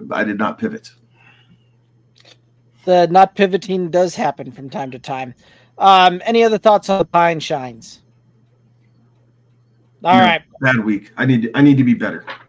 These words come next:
Speaker 1: I need to be better.
Speaker 2: That's, uh, that's what I've been telling myself all, uh, you know, so far the last two weeks in our, in our home league there that just haven't panned out for me. But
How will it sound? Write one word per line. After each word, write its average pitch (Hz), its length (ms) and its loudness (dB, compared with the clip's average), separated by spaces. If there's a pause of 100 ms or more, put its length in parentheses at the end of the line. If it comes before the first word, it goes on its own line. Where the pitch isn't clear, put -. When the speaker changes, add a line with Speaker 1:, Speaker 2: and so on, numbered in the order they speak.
(140)
Speaker 1:
I 120 80 -6
need 123 160 -2
to 107 40 -6
be 104 100 -8
better. 82 260 -16 (1160)
Speaker 2:
That's, 208 340 -8
uh, 160 460 0 (420)
that's 180 220 -14
what 190 140 -2
I've 180 100 -2
been 214 140 -8
telling 185 260 -2
myself 170 540 -4
all, 165 500 -2
uh, 147 380 -4 (640)
you 190 80 -12
know, 165 100 -4
so 180 180 -6
far 175 180 -4
the 165 60 -2
last 160 300 -2
two 175 120 -8
weeks 160 340 -12
in 156 100 -10
our, 143 160 -6
in 165 160 -14
our 147 100 -8
home 151 240 -8
league 139 220 -14
there 127 240 -14
that 123 140 -20
just 139 200 -20
haven't 143 260 -10
panned 143 280 -8
out 135 200 -10
for 123 140 -18
me. 127 160 -20
But 127 260 -14